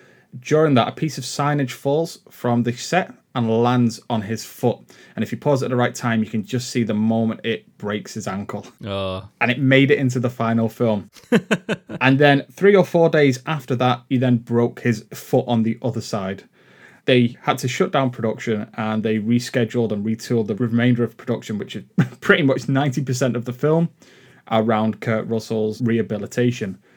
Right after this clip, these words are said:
Speaker 1: And the way that they did that was they actually shot all of the stuff with him laying down first, and then they moved to the
Speaker 2: Mm-hmm.
Speaker 1: shots with him sat up, and then the shots of him standing, and finally, at the very end of production,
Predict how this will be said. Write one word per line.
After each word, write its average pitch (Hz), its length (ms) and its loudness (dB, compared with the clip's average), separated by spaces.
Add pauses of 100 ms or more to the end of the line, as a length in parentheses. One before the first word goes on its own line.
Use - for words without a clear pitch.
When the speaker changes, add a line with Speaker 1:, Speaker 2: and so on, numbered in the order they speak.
(140)
Speaker 1:
And 113 220 0
the 127 80 2
way 156 160 4
that 147 160 -2
they 123 80 2
did 131 240 2
that 110 160 -4
was 113 180 -6
they 120 80 -2
actually 113 260 -6
shot 113 300 -4
all 151 200 0
of 156 80 -4
the 131 100 -4
stuff 131 440 -2
with 120 200 -2
him 127 220 2
laying 113 260 2
down 98 260 -4
first, 147 540 0 (200)
and 107 120 -6
then 120 160 6
they 117 80 4
moved 113 260 0
to 117 100 -6
the 107 180 -2
Speaker 2:
Mm-hmm. 117 320 -6
Speaker 1:
shots 120 360 -4
with 101 100 -2
him 104 180 -6
sat 95 280 -8
up, - 260 -4 (260)
and 98 120 -8
then 101 100 -6
the 98 60 -8
shots - 300 -6
of 104 80 -10
him 98 140 -10
standing, 147 480 -2
and 120 100 0
finally, 123 560 2
at - 80 -8
the 117 60 -6
very 202 420 0
end 135 120 2
of 123 80 0
production, 117 480 -4